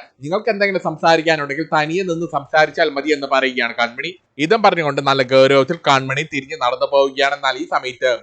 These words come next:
ഭാഗ്യശ്രീ ആ ചൂണ്ടയിടുകയാണ്. ഭാഗ്യശ്രീ നല്ല ഒച്ചത്തിൽ, "നമുക്ക് നിന്റെ ക്രിഡ് സാറിനെ പുറത്തിറക്കണ്ടേ?" എന്ന് ചോദിക്കുകയാണ്. എന്നാൽ അത് കേട്ട് കൺമണി ഒന്ന് ഞെട്ടി നിൽക്കുകയാണ്. തുടർന്ന് കൺമണി ഭാഗ്യശ്രീയുടെ മുഖത്തേക്ക് ഇങ്ങനെ തിരിഞ്ഞു നോക്കുകയാണ്. തുടർന്ന് ഭാഗ്യശ്രീ പിന്നെ കൺമണിയോട്,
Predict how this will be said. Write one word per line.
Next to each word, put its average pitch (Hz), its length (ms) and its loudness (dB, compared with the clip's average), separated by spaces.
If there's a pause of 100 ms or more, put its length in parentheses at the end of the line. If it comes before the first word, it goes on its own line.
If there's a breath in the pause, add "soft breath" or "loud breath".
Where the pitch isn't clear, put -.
ഭാഗ്യശ്രീ 139 580 0 (240)
ആ 180 120 4
ചൂണ്ടയിടുകയാണ്. 151 1120 -2 (220)
ഭാഗ്യശ്രീ 185 500 4
നല്ല 151 520 0
ഒച്ചത്തിൽ, 139 440 -2 (200)
"നമുക്ക് 151 360 -2
നിന്റെ 208 160 -6
ക്രിഡ് 151 360 -10
സാറിനെ 180 280 0
പുറത്തിറക്കണ്ടേ?" 214 800 -2
എന്ന് 165 140 -4
ചോദിക്കുകയാണ്. 143 560 -2 (340)
എന്നാൽ 180 280 4
അത് 196 140 2
കേട്ട് 151 200 2
കൺമണി 151 460 2
ഒന്ന് 180 180 2
ഞെട്ടി 143 320 -2
നിൽക്കുകയാണ്. 143 680 -2 (180)
തുടർന്ന് 214 200 0
കൺമണി 156 460 2
ഭാഗ്യശ്രീയുടെ 156 720 2
മുഖത്തേക്ക് 147 460 -4
ഇങ്ങനെ 143 220 -12 (100)
തിരിഞ്ഞു 151 260 -6
നോക്കുകയാണ്. 135 640 -2 (320)
തുടർന്ന് 185 200 4
ഭാഗ്യശ്രീ 139 420 2
പിന്നെ 185 160 -2
കൺമണിയോട്, 131 560 0